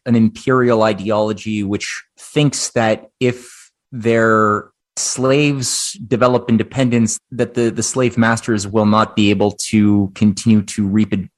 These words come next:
the advantages that they have from being at the top, the food chain, so to speak, which is very unfortunate because all of history has proved that, in fact, it is only when slaves are,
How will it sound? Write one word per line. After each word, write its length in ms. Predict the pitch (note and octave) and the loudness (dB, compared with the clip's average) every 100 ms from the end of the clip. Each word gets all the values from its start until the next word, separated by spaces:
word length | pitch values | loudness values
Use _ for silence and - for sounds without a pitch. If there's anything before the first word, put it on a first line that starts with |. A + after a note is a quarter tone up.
| _ | _
the 140 | A#2+ A#2 | -6 -4
advantages 680 | G2 A#2+ C#3 A#2+ G2 A2 | 0 -2 -2 -4 -4 -6
that 140 | A#2+ - | -6 -6
they 80 | G2 | -4
have 400 | G#2 G#2 G2+ - | -2 0 -2 -4
from 280 | - G#2 | -4 -2
being 340 | F#2+ G#2 G#2 - | 0 -2 -2 -4
at 100 | G#2 | -6
the 60 | G#2 | -6
top, 300 | - G#2+ - _ - | -2 -4 -4 _ -6
the 80 | A#2 | -6
food 380 | - F3 F#3 | 0 2 2
chain, 480 | D3 - A#2 G#2+ C#3+ | 0 -4 -2 -2 -4
so 180 | - A2 | -4 -4
to 80 | G2+ | -4
speak, 400 | - G#2+ C3+ - _ _ | -4 -4 -6 -12 _ _
which 180 | E3 E3+ | -2 0
is 100 | D#3 | 0
very 260 | F3+ G#3+ | 2 4
unfortunate 720 | G3+ - - G#3+ - C3 A#2+ B2 | 2 0 -2 -2 0 -2 -4 -4
because 260 | C3 C3 | 0 0
all 220 | B2+ C#3+ | 2 0
of 100 | C#3+ | 0
history 360 | - D3+ - C3 | -2 -4 -2 -2
has 140 | A#2+ | -2
proved 600 | - - F#3 F3+ A#2+ - - | -4 -2 -2 0 -6 -10 -4
that, 200 | B2 A#2+ | 2 4
in 100 | A#2 | 2
fact, 600 | - C3 A#2+ - - - _ _ _ | 2 2 2 -2 -10 -16 _ _ _
it 100 | C#3+ | -2
is 140 | C3+ B2+ | 0 0
only 340 | C3+ C#3 C#3+ | 0 2 2
when 560 | B2+ B2 B2 A#2+ A2+ - _ _ | 2 2 2 2 0 -6 _ _
slaves 960 | - - B2 C3+ C3+ B2 G#2+ - - - _ _ _ | -12 -8 -2 0 0 -2 -6 -12 -16 -20 _ _ _
are, 540 | A#2+ F3+ G#3 E3+ A2+ | 2 6 6 4 2